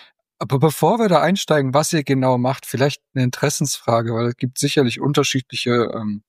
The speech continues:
Interpretationen davon. Wann hört für euch das Recruiting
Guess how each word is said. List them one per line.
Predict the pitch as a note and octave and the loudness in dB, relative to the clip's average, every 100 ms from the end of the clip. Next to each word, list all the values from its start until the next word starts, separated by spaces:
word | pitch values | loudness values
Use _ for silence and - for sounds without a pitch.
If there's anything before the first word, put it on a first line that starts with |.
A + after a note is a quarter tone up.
| - | -6
Interpretationen | B2 B2+ - C3 A#2+ - C3+ D#3 | -2 -2 -2 -2 -2 0 0 2
davon. | E3 - E3 - _ _ _ | 0 -2 -4 -6 _ _ _
Wann | B2+ E3 F#3 | 2 2 2
hört | D#3+ E3 - | 2 0 0
für | C#3 | 0
euch | C3 D3 | 0 0
das | - B2 - | -4 -6 -4
Recruiting | B2 - - E3+ - B2 C3 | -6 -6 -6 -4 -2 -6 -6